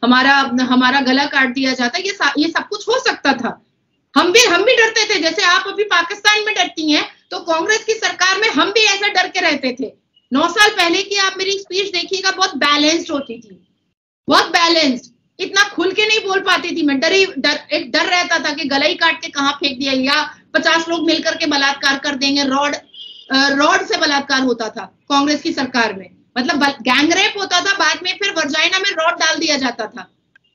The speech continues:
आयरन रॉड। निर्भया का वैसे ही बलात्कार हुआ था। तो कांग्रेस की सरकार में डराया ऐसे जाता था लड़कियों को, लड़कियों की जुबान ऐसे बंद की जाती थी जैसे आपके पाकिस्तान में होता है।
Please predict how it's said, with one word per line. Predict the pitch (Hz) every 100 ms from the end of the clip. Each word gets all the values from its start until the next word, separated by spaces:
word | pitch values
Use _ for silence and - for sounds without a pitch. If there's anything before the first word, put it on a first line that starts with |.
| _ _ -
आयरन | 285 294 381 349
रॉड। | 320 330 285 - _ _ _ _ _ -
निर्भया | 262 262 339 349
का | 381
वैसे | 370 330 330
ही | 392
बलात्कार | 349 330 320 320 311
हुआ | 294 240
था। | 196 180 - _ _ _ _ _ _ _ _ _ -
तो |
कांग्रेस | 302 320 330 415
की | 415
सरकार | 427 359 339 320 359
में | 392
डराया | 285 285 339 370
ऐसे | 311 311 392
जाता | 330 302 330
था | 339
लड़कियों | 311 262 285 254 240
को, | 214 - _ _ _ 240
लड़कियों | 269 330 349
की | 403
जुबान | 302 277 302 359
ऐसे | 311 381
बंद | 339 359
की | 359
जाती | 339 311 311
थी | 359
जैसे | 381 330 359
आपके | 339 339
पाकिस्तान | 349 349 427 440 427 403
में |
होता | 330 302 262
है। | 220